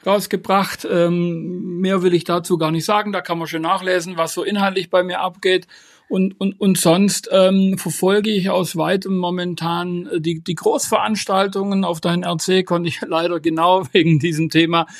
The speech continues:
das du ansprachst, nicht kommen. Und, und, und guck mir grad so an, was, was sich an Trends auftut, äh, ob man, ob man Cluster findet, ob's Bewegungen gibt,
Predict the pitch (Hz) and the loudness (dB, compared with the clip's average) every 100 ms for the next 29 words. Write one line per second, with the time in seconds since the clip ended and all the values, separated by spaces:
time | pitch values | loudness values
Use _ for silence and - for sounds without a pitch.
0 | - - - 185 170 185 - 170 170 - | -20 -16 -6 -2 -2 -4 -2 -2 -2 -2
1 | 175 - 180 175 185 180 - - - 208 | -4 -2 2 2 2 -2 -6 -16 -6 -6
2 | 254 202 196 202 190 180 _ _ _ - | -2 -2 -2 0 0 0 _ _ _ -6
3 | 247 - 214 208 208 - - - - 214 | -4 0 2 4 2 -2 -8 -12 -2 -2
4 | 214 214 - 185 214 196 185 175 196 185 | 0 -2 -2 -2 0 2 2 0 0 0
5 | 190 208 175 - 180 180 175 180 208 - | 0 -2 -2 -4 -4 -4 0 0 0 -2
6 | 185 185 - 196 190 190 196 185 180 - | -2 -4 -2 2 4 2 0 0 0 0
7 | 180 190 185 165 190 185 180 185 190 - | -2 -4 -4 -6 -6 -6 -4 -4 -6 0
8 | 180 185 - 175 185 190 185 175 175 - | 0 0 -2 -2 0 0 0 -2 -6 -10
9 | - 180 175 180 185 185 180 180 185 196 | -2 0 2 2 2 0 2 2 2 0
10 | - | -4